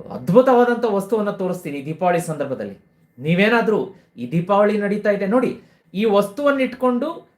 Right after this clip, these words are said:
ನಾನು ಪ್ರತಿ ಹಬ್ಬದಲ್ಲಿ ರೆಮಿಡಿ ಮಾಡಕ್ ಹೇಳ್ತೀನಿ. ಇವತ್ತು ಕೂಡ ಆ ವಸ್ತುವನ್ನ, ಅದಕ್ಕೆ ಹೇಳೋದು, ಇದನ್ನ ತರಿಸಿಟ್ಕೊಳ್ಳಿ, ನಾನು ಪ್ರತಿ ಹಬ್ಬದಲ್ಲಿ ರೆಮಿಡಿ ಹೇಳ್ತೀನಿ, ಅದನ್ನ ನೀ-, ಇನ್ನೂ ಪವರ್ ಜಾಸ್ತಿ ಆಗತ್ತೆ ಅಂತ ಹೇಳಿ.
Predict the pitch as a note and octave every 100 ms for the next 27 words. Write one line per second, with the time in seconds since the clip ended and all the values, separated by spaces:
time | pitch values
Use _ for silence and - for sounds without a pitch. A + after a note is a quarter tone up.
0 | - F3+ G#3 G3+ F3+ E3+ C#4+ A#3+ A#3 A#3+
1 | A#3 A#3 F#3+ F#3+ G3+ F#3 F#3 F#3 E3 -
2 | G#2+ F#2+ _ _ _ _ _ - F3+ B3+
3 | C#4 - B3+ A#3+ G3 F#3+ G3 A#3 G#3 F3+
4 | - F3 F#3+ C4+ A3+ G3 G#3 - - F3
5 | G3 A#3 - G3+ B3+ B3+ A#3 - G3+ G#3+
6 | D4+ G#3 G3+ E3+ E3+ C#4 A3+ G3 A3+ A3
7 | G3+ F3 F#3+ G3 F#3+ F#3 G#3 C#4 F#3 G3
8 | F#3+ E3+ E3 D3 A3+ D4+ A3 F#3+ G3 E3+
9 | E3+ F3+ D#3 C3+ C3+ B2+ A#2+ A#2 G#2